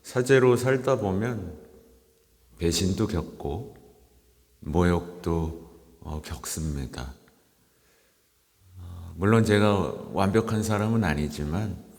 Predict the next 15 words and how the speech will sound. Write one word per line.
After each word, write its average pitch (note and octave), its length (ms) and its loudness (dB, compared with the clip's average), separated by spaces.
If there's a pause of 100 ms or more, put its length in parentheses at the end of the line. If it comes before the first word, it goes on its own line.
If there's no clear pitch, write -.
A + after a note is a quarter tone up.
(440)
이런 F2+ 240 -2
거를 F#2+ 240 0
겪을 E2+ 540 -4
때 C#3 360 -4
저도 - 760 -2 (340)
이 D2+ 160 -8
상처를 A#2 520 -2
받습니다. E2 640 -4 (1900)
어, G2 600 -12 (440)
근데 A#2 260 6
이제 A2 260 6 (220)
어제 G2+ 220 2
프란치스코 B2+ 640 -2
성인의 F2 880 -2
삶과 F2+ 840 -6